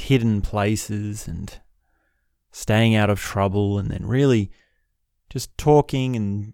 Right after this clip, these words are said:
taking turns, taking watch, and they're getting a bit worn down. They're getting a bit, like, Ron's feeling like he's tired of camping,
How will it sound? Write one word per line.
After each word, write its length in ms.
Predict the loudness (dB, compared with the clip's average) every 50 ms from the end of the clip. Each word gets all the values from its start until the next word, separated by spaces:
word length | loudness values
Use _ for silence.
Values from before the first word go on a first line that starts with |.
| _ -6
taking 340 | -4 -4 -4 -4 -4 -6 -4
turns, 460 | 0 2 4 4 4 4 2 0 0
taking 440 | 0 0 0 0 0 -2 -2 0 0
watch, 560 | 2 2 2 2 0 -2 -4 -8 -8 -8 -8 -8
and 500 | -4 -2 -2 0 0 -2 -2 -4 -8 -12 -16 -20 -20 _ _ _ _ _ _ _ _ _ _ _ _ _ _ _ _ _ _ -10
they're 100 | -6 -2
getting 200 | 0 2 2 2
a 60 | 4
bit 180 | 2 2 0 0
worn 420 | 0 2 4 4 6 4 4 4
down. 400 | 2 2 2 4 4 4 2 2
They're 120 | 0 -2
getting 260 | -2 0 0 0 0 0
a 60 | 0
bit, 240 | 0 -2 -4 -4 -4
like, 420 | -4 -4 -4 -4 -8 -10 -16 -20 -20 -20 _ _ _ _ _ _ _ _ _ _ _ _ _ _ _ _
Ron's 360 | -4 0 2 2 2 2 0 0
feeling 320 | 0 0 2 2 2 0
like 200 | 0 -2 -2 -4
he's 160 | -4 -6 -6
tired 480 | -4 -2 0 2 4 4 4 4 4 2
of 140 | 0 -2 -2
camping, 1000 | -2 0 2 2 2 2 2 2 2 2 2 2 2 2 2 0 0 -2 -4